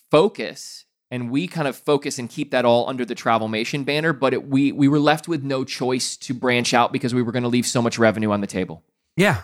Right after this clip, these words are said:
Speaker 2: I get it. Beca-, and you're also focused on that family rather than just, sorry, only that family at Disney, right?
Speaker 1: Correct.
Speaker 2: So
Speaker 1: Exactly.
Speaker 2: you wanna, you wanna be like, so you're trying to build a lifetime value with the customer. So if the Neuhoff sign on,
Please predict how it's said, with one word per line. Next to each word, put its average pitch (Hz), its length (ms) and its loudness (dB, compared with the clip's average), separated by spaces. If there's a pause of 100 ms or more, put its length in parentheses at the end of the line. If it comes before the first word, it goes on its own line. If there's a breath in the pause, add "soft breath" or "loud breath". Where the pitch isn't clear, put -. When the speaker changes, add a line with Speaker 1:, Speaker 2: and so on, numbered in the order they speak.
Speaker 2:
I 147 80 2
get 147 220 2
it. 120 160 -6
Beca-, 127 240 -4
and 147 120 2
you're 143 180 2
also 139 340 0
focused 123 500 -2
on 120 140 2
that 110 200 0
family 110 640 2
rather 110 320 4
than 104 260 2
just, - 460 0
sorry, 110 480 2
only 110 240 0
that 98 240 -2
family 98 320 0
at 90 140 -4
Disney, 92 400 -2 (260)
right? 104 320 2
Speaker 1:
Correct. 156 240 4
Speaker 2:
So 123 200 2
Speaker 1:
Exactly. 127 320 2
Speaker 2:
you - 40 2
wanna, 123 220 2
you 123 180 0
wanna 127 160 2
be 120 140 0
like, 113 220 2 (440)
so 165 220 0
you're 147 180 0
trying 147 220 0
to 143 80 0
build 131 260 0
a 120 80 2
lifetime 117 560 0
value 110 300 0
with 104 100 0
the 101 60 -4
customer. 107 640 0
So 123 200 2
if 107 100 -4
the 127 60 2
Neuhoff 127 420 4
sign 113 340 2
on, 117 260 2